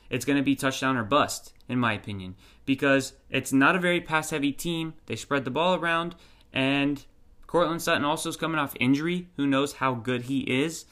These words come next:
And, you know, if he's a hundred percent, if it limits him at all, if he loses confidence in his route running or going up and being aggressive, who knows? Who knows? And even if all that stuff goes right, still not enough volume. So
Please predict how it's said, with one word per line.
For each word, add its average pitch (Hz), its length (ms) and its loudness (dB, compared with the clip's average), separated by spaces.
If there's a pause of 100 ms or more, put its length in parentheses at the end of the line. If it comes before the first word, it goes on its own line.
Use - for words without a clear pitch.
(200)
And, 113 220 -4 (120)
you 117 140 -2
know, 120 100 0
if 123 100 -4
he's 120 140 -4
a 117 60 -4
hundred 123 340 0
percent, 135 460 -2 (260)
if 117 160 -4
it 87 100 -4
limits 131 360 2
him 135 160 0
at 135 100 0
all, 139 140 4
if 135 80 -6
he 117 80 -2
loses 113 320 -6
confidence 131 520 -2
in 113 60 -4
his 98 140 -10
route 131 260 2
running 139 300 -2 (340)
or 123 100 -2
going 127 320 2
up 131 220 0
and 120 160 -2
being 123 180 0
aggressive, 123 520 -2 (140)
who 175 100 0
knows? 185 420 0 (200)
Who 175 160 0
knows? 156 420 -4 (360)
And 143 200 2
even 175 200 0
if 185 120 -2
all 160 140 4
that 143 120 4
stuff 160 200 -4
goes 151 180 -2
right, 143 220 0
still 131 240 -2
not 127 180 0
enough 123 200 -4
volume. 104 340 -2
So 110 260 -4